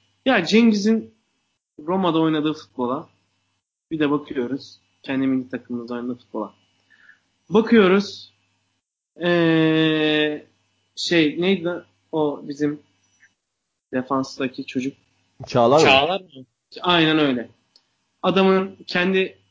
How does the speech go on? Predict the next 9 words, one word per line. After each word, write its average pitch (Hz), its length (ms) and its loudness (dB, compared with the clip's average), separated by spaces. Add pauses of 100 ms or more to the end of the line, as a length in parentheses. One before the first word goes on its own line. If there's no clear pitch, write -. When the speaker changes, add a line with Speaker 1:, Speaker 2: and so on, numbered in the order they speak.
Speaker 1:
takımında 170 480 -2
oynadığı 170 340 0
futbola 170 380 -2
bakıyorsun. 151 520 -4 (200)
Milli 156 300 -2
takıma 143 500 -2 (140)
uyguladığı 139 340 0
futbola 135 280 -6
bakıyorsun. - 320 -14